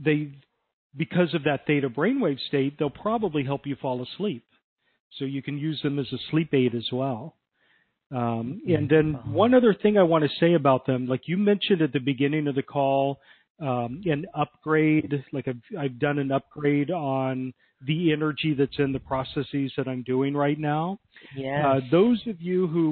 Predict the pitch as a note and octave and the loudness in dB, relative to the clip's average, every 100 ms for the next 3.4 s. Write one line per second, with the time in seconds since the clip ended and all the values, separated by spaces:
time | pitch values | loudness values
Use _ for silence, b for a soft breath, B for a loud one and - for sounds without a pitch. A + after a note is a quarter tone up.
0 | C3+ D3+ E3 - D#3+ - D3+ C#3 - D#3 | 0 -2 -2 -2 -4 -2 -4 -4 -2 0
1 | C#3+ C#3+ C3 C#3 C#3 C#3 B2+ B2 B2+ C3 | 0 0 0 -2 -2 -6 -6 -4 -4 -6
2 | - D3+ D3 - D3 C#3 C3+ E3 F3 D3 | -10 -6 -4 -4 -4 0 0 0 0 -2
3 | B2+ B2 A#2 | 0 -2 -2